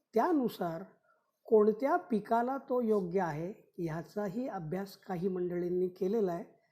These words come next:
त्याचा विचार करून मग मटकी कधी लावायची, पावटे कधी लावायचे,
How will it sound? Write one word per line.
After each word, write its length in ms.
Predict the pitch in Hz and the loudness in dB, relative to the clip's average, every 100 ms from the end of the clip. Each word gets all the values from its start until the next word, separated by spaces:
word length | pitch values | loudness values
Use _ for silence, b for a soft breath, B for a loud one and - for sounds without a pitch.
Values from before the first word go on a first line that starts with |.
| _ _ _ | _ _ _
त्याचा 280 | 175 156 208 | -8 -6 -4
विचार 380 | 196 180 202 196 | -2 -2 -2 -4
करून 440 | - 214 254 294 - b b b b b | 2 2 2 -2 -6 b b b b b
मग 220 | 202 185 | -6 -4
मटकी 380 | 180 175 - 247 233 | -4 -6 -2 -2 2
कधी 240 | 226 240 | 2 2
लावायची, 540 | 233 226 233 220 247 262 - _ _ _ _ _ _ _ 170 - | 0 0 0 -2 -6 -6 -12 _ _ _ _ _ _ _ -18 -4
पावटे 340 | 180 175 233 220 | -2 0 0 2
कधी 220 | 220 226 | 2 4
लावायचे, 540 | 240 226 233 233 254 | 4 4 2 2 -2